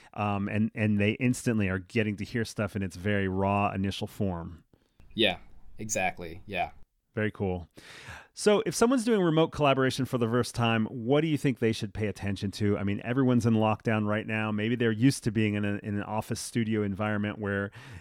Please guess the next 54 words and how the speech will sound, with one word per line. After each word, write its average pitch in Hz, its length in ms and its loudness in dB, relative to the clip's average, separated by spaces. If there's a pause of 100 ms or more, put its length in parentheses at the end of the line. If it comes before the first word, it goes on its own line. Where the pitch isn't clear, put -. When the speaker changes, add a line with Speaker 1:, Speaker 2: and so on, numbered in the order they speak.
Speaker 1:
you 113 100 4
know, 98 180 6
they 98 120 0
can 98 120 -4
just 95 180 -6
call 107 220 -2
people 120 300 -6
in, 160 300 0
they're 117 100 0
doing 101 240 -2
meetings, 135 540 2
they're 104 100 -2
seeing 95 300 -6
clients, 127 580 -2
whatever. 120 340 0
Now 120 240 -2
they 135 140 -2
can't. 101 520 -2
What, 143 300 -4
what 143 200 0
do 170 60 2
you 165 100 4
Speaker 2:
Yeah. 107 80 4
Speaker 1:
think, 143 300 2 (240)
what's 151 200 0
your 151 80 4
advice 113 460 0
about 101 180 -6
how - 140 -6
you 117 120 -2
get 104 160 -8
started? 101 540 -2 (220)
I 113 60 -6
guess 117 160 -2
the 117 100 -2
post-production 127 720 2
Speaker 2:
That - 20 0
Speaker 1:
one's 104 160 -2
the 107 80 0
one 104 140 0
that 104 100 -2
you're 107 100 2
most 104 240 2
familiar 104 380 0
with 101 240 -2
and 95 100 -2
that 95 140 -4
you 101 40 -10
kind 104 200 -6
of 87 80 -6
built 107 200 0
this - 140 0
Speaker 2:
Yeah. 107 140 2
Speaker 1:
for. 98 240 2